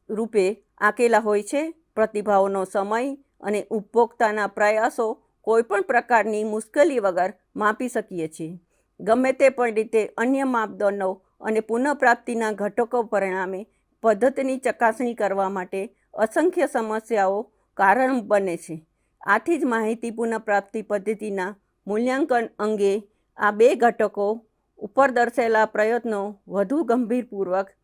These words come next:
વિચારવાનું રહે છે. એટલે કે, કે માપણી કેવી રીતે કરવી,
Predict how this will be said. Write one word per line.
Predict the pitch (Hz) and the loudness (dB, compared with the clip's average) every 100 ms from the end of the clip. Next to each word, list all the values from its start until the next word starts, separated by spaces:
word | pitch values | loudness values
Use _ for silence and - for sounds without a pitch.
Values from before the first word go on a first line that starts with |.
| - | -6
વિચારવાનું | 220 233 220 208 190 185 | -2 2 2 2 0 0
રહે | 202 165 160 | -2 -2 -4
છે. | - 156 - _ _ _ | -10 -16 -18 _ _ _
એટલે | - 240 277 | -6 -2 0
કે, | 403 | 0
કે | 359 320 | 0 0
માપણી | 254 226 233 277 277 | 2 2 0 -2 0
કેવી | 254 233 254 | 4 4 2
રીતે | 262 269 | 0 0
કરવી, | 262 262 233 254 254 | 2 0 -2 -6 -8